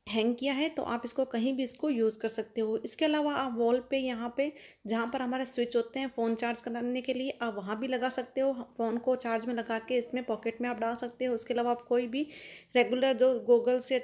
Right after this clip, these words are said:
होते हैं उनको भी आप लगा के रख सकते हो। चलते हैं हम अपने नेक्स्ट आइडिया की तरफ। तो यहाँ पर मैंने एक दुपट्टा लिया है। ये मेरा पुराना दुपट्टा है, कोई सूट फट गया था तो दुपट्टा पड़ा है, तो मैं उस दुपट्टे का यूज़ कर रही हूँ।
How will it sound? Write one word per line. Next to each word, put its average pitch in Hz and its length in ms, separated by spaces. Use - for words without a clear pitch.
होते - 260
हैं 262 180
उनको 240 280
भी 262 100
आप 254 160
लगा 220 240
के 311 220
रख 233 160
सकते 214 340
हो। 196 220
चलते 262 260
हैं 311 100
हम 311 60
अपने 302 200
नेक्स्ट 226 400
आइडिया 233 300
की 277 160
तरफ। 294 340
तो 294 80
यहाँ 269 360
पर 311 80
मैंने 294 260
एक 247 120
दुपट्टा 240 420
लिया 269 260
है। 294 220
ये 254 100
मेरा 269 160
पुराना 262 340
दुपट्टा 262 420
है, 277 180
कोई 262 240
सूट 247 720
फट 240 240
गया 254 140
था 262 120
तो 285 120
दुपट्टा 226 380
पड़ा 247 240
है, 285 160
तो 294 140
मैं 247 120
उस 233 140
दुपट्टे 233 360
का 269 120
यूज़ 262 280
कर 277 140
रही 269 100
हूँ। 311 140